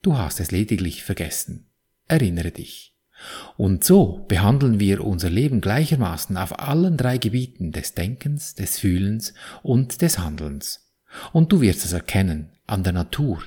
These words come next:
die dich umgibt, in Fülle, Gesundheit und Harmonie.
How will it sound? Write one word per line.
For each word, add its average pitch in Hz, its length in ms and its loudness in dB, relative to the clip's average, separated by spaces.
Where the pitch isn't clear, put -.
die 95 60 -2
dich 82 180 -6
umgibt, 82 720 -4
in 85 240 -8
Fülle, 156 500 0
Gesundheit 90 580 0
und 107 220 0
Harmonie. 117 500 2